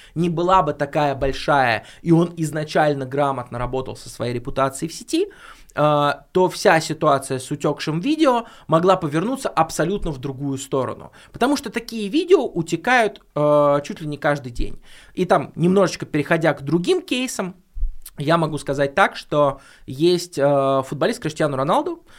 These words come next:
Э, я буду говорить про него, потому что его знают все, неважно, насколько они глубоко в футболе. Это человек, за которым в его карьере максимальное количество зашкваров. Просто максимальное. Он выхватывал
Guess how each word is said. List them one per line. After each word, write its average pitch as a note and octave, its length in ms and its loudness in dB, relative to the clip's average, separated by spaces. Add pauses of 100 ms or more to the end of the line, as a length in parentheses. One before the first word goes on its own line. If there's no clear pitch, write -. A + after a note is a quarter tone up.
(260)
Э, C#3 420 2
я D3 140 0
буду C#3+ 160 -4
говорить D3 240 0
про C#3 100 -2
него, C3+ 200 -2
потому B2+ 260 -8
что - 140 -10
его B2+ 100 -6
знают A#2+ 320 -8
все, - 400 2
неважно, C3 420 -2
насколько C3 380 -4
они D#3 140 2
глубоко C3+ 360 -2
в B2 60 -6
футболе. A3+ 540 -2 (720)
Это A3+ 260 6
человек, G#3+ 480 2
за F3 180 0
которым F3 640 4
в B2 60 -12
его D#3 320 2
карьере D#3+ 640 -2 (680)
максимальное G3 1000 4
количество D3+ 560 -4
зашкваров. B2+ 720 -2 (200)
Просто A#3+ 400 4
максимальное. F3+ 880 0
Он F#3 180 2
выхватывал F#3+ 920 0